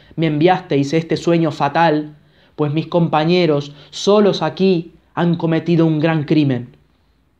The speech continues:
En el acto, Lampetia, la del largo pelo, fue a anunciar a Helios y Perionida que mis compañeros habían matado sus bueyes,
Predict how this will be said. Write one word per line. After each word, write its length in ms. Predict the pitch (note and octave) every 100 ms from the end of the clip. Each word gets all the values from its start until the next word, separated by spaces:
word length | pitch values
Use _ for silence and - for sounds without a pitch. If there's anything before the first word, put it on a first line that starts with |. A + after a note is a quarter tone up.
| _ _ _ _ _ _ _ _ _ _ _ _ _ _ _ _ _ _ -
En 120 | B2+
el 120 | B2
acto, 560 | E3+ F#3+ - - B2 B2
Lampetia, 920 | B2 C3 C#3 C#3 F3+ F3+ C#3 C3 C3 C3 _ _ -
la 140 | C3+
del 180 | C#3+ D3
largo 360 | F#3 E3+ D#3+
pelo, 440 | - F#3+ D#3 B2 C3 - _ - - -
fue 220 | - D#3
a 20 |
anunciar 540 | E3+ E3 D3+ - E3+ D#3+
a 100 | D3+
Helios 480 | F3+ E3 D3 C#3+
y 100 | D3
Perionida 800 | C#3+ C3+ C3+ C3+ F3 E3 C3 A#2+ - - -
que 80 |
mis 140 | C3+ C#3
compañeros 680 | E3 D3+ D3+ D#3 E3+ E3 D3+
habían 360 | D3+ D#3+ D#3
matado 400 | D3+ D3 E3 D#3+
sus 240 | D3+ D#3 C3
bueyes, 540 | D#3 F3+ C3+ B2+ B2+